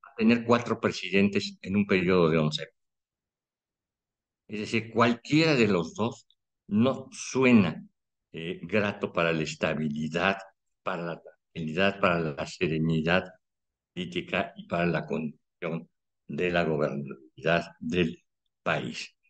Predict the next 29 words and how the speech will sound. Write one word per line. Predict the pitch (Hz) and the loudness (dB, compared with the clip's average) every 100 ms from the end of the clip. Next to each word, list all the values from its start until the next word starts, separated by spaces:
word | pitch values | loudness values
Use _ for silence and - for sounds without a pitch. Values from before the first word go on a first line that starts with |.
| _ _ _ _ | _ _ _ _
Es | 202 202 | 2 6
cierto | 175 165 165 180 - | 6 6 6 4 4
que | 180 | 0
ante | 170 - 170 | 0 2 2
estas | 175 185 - | 2 0 2
ausencias | 98 80 - 92 71 - - _ _ _ _ _ _ _ _ _ _ | 2 2 0 -2 -2 -10 -14 _ _ _ _ _ _ _ _ _ _
tenemos | 98 95 110 147 202 | -6 0 2 2 0
grandes | 85 95 202 - | 2 2 2 0
oportunidades. | 123 - - 139 135 131 180 240 - - - _ _ _ _ _ _ | 0 0 0 2 2 4 2 2 -2 -6 -14 _ _ _ _ _ _
Todos | 190 220 214 | 4 6 6
los | 175 110 95 | 6 4 2
grandes | 92 107 117 120 107 - | 0 4 4 4 2 -4
avances | 85 87 90 87 85 | -2 0 -2 -4 -4
de | 85 | -2
la | 76 | -2
ciencia | 78 92 90 90 85 | -2 2 2 2 0
jurídica | - 76 78 156 - _ _ _ _ _ | 0 0 -2 -4 -18 _ _ _ _ _
han | - 123 147 | -2 0 2
surgido | 127 - 113 107 117 120 - _ _ _ - | 2 2 2 4 4 2 -10 _ _ _ -2
ante | 113 110 - 107 101 101 - | 2 2 2 2 2 0 -2
la | 101 98 | 0 2
falta | - 151 160 175 175 95 | 2 2 2 0 -2 -2
de | 80 76 - - | 0 0 -2 -6
norma | 98 110 104 107 113 95 | 4 6 6 6 4 4
o | |
la | 85 65 | 2 0
falta | - 113 123 - 92 | 0 0 0 -4 -2
de | 76 | -2
resolución, | 65 - 73 71 - 104 104 - | -4 -10 -12 -12 -4 -4 -4 -10